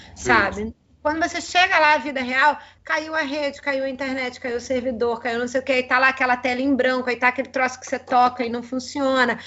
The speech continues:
Speaker 2: aí você clica quinhentas vezes, o troço não tem sensibilidade. Então, assim, é um caminho sem volta a tecnologia. Eu não sou contra, de maneira alguma, senão eu seria arcaica, eu não seria só velha.
Speaker 1: Sim.
Speaker 2: É, eu não sou contra a tecnologia de forma nenhuma.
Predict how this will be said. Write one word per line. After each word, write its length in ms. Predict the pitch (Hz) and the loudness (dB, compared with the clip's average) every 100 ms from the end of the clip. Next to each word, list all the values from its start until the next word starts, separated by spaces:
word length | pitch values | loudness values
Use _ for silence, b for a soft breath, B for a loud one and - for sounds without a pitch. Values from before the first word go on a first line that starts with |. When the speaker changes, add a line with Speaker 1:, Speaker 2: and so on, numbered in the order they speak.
| B - | B 0
Speaker 2:
aí 100 | 262 | 2
você 180 | - | 2
clica 320 | 285 294 302 285 | 2 0 0 0
quinhentas 440 | 294 277 285 240 | 0 0 2 4
vezes, 200 | 269 262 | 4 2
o 60 | - | 0
troço 260 | 269 269 | 0 0
não 80 | 269 | 0
tem 140 | 269 | -2
sensibilidade. 720 | 262 277 233 247 277 247 262 262 | -4 -6 -6 -4 0 4 2 0
Então, 160 | 254 | -4
assim, 380 | 370 392 262 - b b b b | -6 -2 -4 -4 b b b b
é 100 | 349 | 2
um 80 | - | 2
caminho 260 | 392 349 | 0 0
sem 220 | 381 392 370 | -4 -8 -2
volta 420 | 269 269 269 262 | 0 2 0 -2
a 40 | |
tecnologia. 720 | 240 220 226 208 202 180 190 | -8 -10 -8 -6 -8 -8 -6
Eu 60 | 196 | -4
não 80 | 233 | -4
sou 200 | 311 302 | -2 -2
contra, 600 | - 277 294 277 208 214 | 2 2 2 -2 -4 -4
de 140 | 220 | -4
maneira 500 | 294 330 302 320 381 | -2 0 2 2 2
alguma, 560 | 415 285 277 302 247 208 | 2 2 2 4 2 0
senão 220 | - 269 | -4 -4
eu 40 | |
seria 240 | 285 311 339 | -4 0 0
arcaica, 540 | - - 277 220 - | 0 0 2 2 -4
eu 40 | |
não 80 | 202 | -12
seria 260 | - 214 220 | -10 -10 -8
só 180 | 233 233 | -6 -6
velha. 440 | 202 170 170 175 b b b | -6 -8 -10 -18 b b b
Speaker 1:
Sim. 380 | - 240 233 220 | -4 2 4 4
Speaker 2:
É, 140 | 220 - _ _ | 2 -12 _ _
eu 100 | 269 | -4
não 120 | 285 320 | -2 0
sou 200 | 359 359 | -2 -2
contra 440 | - 359 392 339 | 0 2 2 -2
a 40 | |
tecnologia 520 | 311 277 254 233 226 277 | -2 -2 -2 -4 -2 -4
de 100 | 277 | -4
forma 420 | - 247 277 302 | -2 0 0 -2
nenhuma. 400 | 320 254 214 | -2 -2 -2